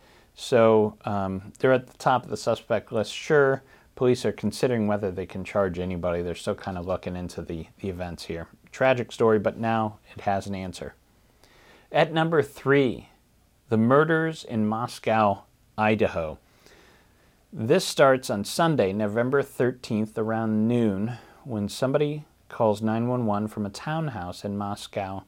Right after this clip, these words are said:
Idaho. And that's a townhouse that served as housing for, uh, upper-level students at the University of Idaho.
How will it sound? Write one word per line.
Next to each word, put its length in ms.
Idaho. 640
And 100
that's 280
a 340
townhouse 440
that 140
served 260
as 120
housing 540
for, 560
uh, 240
upper-level 840
students 560
at 100
the 80
University 500
of 120
Idaho. 580